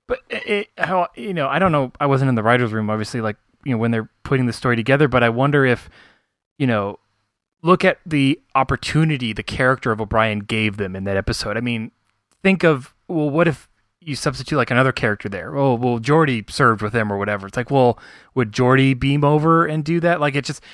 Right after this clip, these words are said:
having that kind of a level character that could not operate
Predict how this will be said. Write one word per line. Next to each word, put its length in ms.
having 520
that 360
kind 300
of 80
a 80
level 360
character 540
that 160
could 220
not 260
operate 480